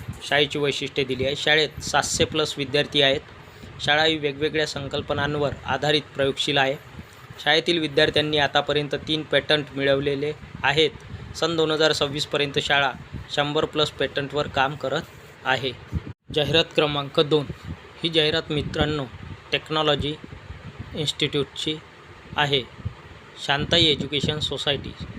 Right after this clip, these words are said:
सोसायटीचे नाव शांताई एज्युकेशन सोसायटी. इन्स्टिट्यूटचे नाव दिले आहे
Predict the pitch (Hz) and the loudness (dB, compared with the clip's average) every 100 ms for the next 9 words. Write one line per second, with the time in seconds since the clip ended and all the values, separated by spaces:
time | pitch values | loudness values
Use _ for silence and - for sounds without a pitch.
0 | - 139 151 147 143 151 139 135 - - | -8 -2 0 2 2 2 0 -4 -10 -20
1 | - - - 139 139 151 151 135 120 127 | -20 -12 -2 -2 0 2 4 2 0 -6
2 | 131 147 151 - 139 - 135 110 - - | -4 -4 -8 -8 -6 -2 -2 -4 -12 -14
3 | - - - - - - - 151 - 170 | -20 -18 -18 -18 -20 -20 -10 -6 -2 -2
4 | 160 156 165 151 135 135 127 127 | 0 0 0 2 0 0 -2 -2